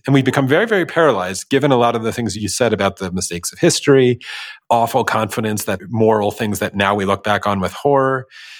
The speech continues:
But here's a thought experiment that I've been really, really thinking about and pushing on lately, and why I think it relates to judging history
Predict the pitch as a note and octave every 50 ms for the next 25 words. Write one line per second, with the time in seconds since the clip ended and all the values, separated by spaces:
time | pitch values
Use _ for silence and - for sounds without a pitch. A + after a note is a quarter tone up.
0 | - _ _ - B2 A2 - - _ - - E3+ G#3 G#3+ - - - B2+ - -
1 | B2 A2 A2 G#2 - - A2 G#2 G2 G2 F2+ - G2 F#2+ F#2+ F2 F2 - - G2+
2 | F#2+ F2+ F#2 F#2 F#2 G#2+ A#2 B2+ C#3 C#3+ D3 D3 C#3 B2+ A2+ G#2+ G#2+ G#2 G#2 G2+
3 | G2+ G2+ G2 F2+ F#2 - _ _ _ _ - C3+ A#2 G2 - G2 F#2 F2 F2 F2
4 | E2+ E2+ - - _ _ - G2 F#2 F2+ F2 E2+ E2 E2+ - - A#2+ - - G#2+
5 | G2 F#2+ F#2 F2+ F2+ F2 F2 F2 - - - - - - _ - - - - -
6 | - _ _ _ - C#3+ C#3 A#2+ C3 C#3+ D3+ D3+ C3 - D3+ B2 - B2+ A#2 A#2
7 | A2 G#2 G#2 G2 - - - - G2+ G2+ G#2+ G2+ F#2 G2+ F#2 - - - - -
8 | - F#2+ F2+ F2 F2 E2+ F2+